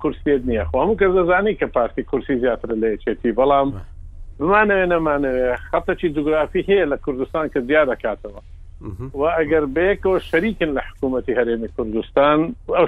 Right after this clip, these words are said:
Speaker 1: شەراکەتە ڕەنگ نەداتەوە لە بەغدا تووشی مشکلە دەبی. مەسلحەتی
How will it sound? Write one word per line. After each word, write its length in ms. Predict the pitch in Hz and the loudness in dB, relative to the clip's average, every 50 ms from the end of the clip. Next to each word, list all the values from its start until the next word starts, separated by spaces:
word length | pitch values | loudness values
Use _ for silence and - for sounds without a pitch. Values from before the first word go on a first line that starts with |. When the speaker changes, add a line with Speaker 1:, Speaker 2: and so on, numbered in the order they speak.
| - | 2
Speaker 1:
شەراکەتە 500 | - 165 151 156 151 - - 156 143 170 160 160 | 2 2 4 4 2 2 0 0 2 2 2 2
ڕەنگ 160 | 170 175 180 202 | 2 0 0 0
نەداتەوە 360 | 233 226 208 170 - 160 147 139 | 2 2 2 2 0 0 0 0
لە 40 | 139 135 | 0 0
بەغدا 240 | 139 131 139 156 170 156 | -2 -2 -2 -2 -4 -2
تووشی 260 | - 180 - - 180 151 | -2 -4 -2 -2 -2 -4
مشکلە 320 | 120 - - 156 147 156 147 127 | -4 -6 -4 -2 0 0 0 0
دەبی. 200 | 110 101 98 - - - - - - - - - - - - - - - - - 139 | -4 -6 -8 -14 -16 -18 -18 -18 -18 -20 -20 -20 -20 -20 -20 -20 -20 -16 -12 -10 -8
مەسلحەتی 680 | - - - - 160 135 - - 208 196 - 208 208 | -8 -8 -4 -4 -4 -2 0 -2 -2 -2 -2 -6 -6